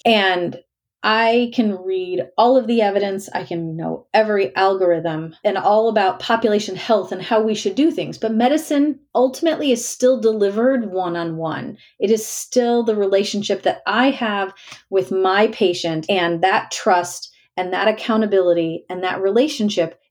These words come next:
is what will ultimately lead to the recipient of my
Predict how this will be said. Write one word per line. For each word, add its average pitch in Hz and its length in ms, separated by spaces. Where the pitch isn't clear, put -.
is 196 160
what 196 240
will 180 320
ultimately 226 720
lead 202 600
to 175 600
the 170 100
recipient 180 720
of 170 220
my 165 480